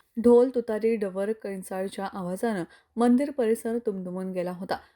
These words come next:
ढोलीची झुलवे, डवरीची डवरी गीते, महालदाराची ललकारी झाली. तोफेच्या सलामीनं पालखी सोहळ्याची सांगता झाली. सकाळी दहा वाजता दुपारती सोहळ्यानं ज्योतिबा मंदिरासह इतर मंदिरातील घट उठवण्याचा विधी झाला.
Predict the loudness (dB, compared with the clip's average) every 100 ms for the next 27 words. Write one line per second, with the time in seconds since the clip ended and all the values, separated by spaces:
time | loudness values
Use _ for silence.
0 | _ 6 8 8 2 -4 -2 -4 0 0
1 | 0 -4 -4 -6 -6 -8 -6 -4 -6 -6
2 | -6 0 -2 -2 _ -2 2 4 4 4
3 | 2 2 0 0 0 -2 -4 -2 -2 -4
4 | -10 -10 _ -8 -6 -4 -6 -6 -6 -4
5 | -4 -4 -4 -2 -4 -6 _ -2 2 2
6 | 0 0 2 2 0 -6 -6 -8 -6 -8
7 | -8 -10 -10 -16 _ -2 2 4 2 2
8 | 0 0 -2 -2 -2 -4 -4 -4 -2 -2
9 | -2 -6 -4 -6 -6 -6 -6 0 2 2
10 | 4 4 2 0 -2 -4 -10 -8 -8 -8
11 | -6 -8 -8 -10 -8 -10 -10 -12 -8 -8
12 | -8 -8 -8 -8 -6 -6 -4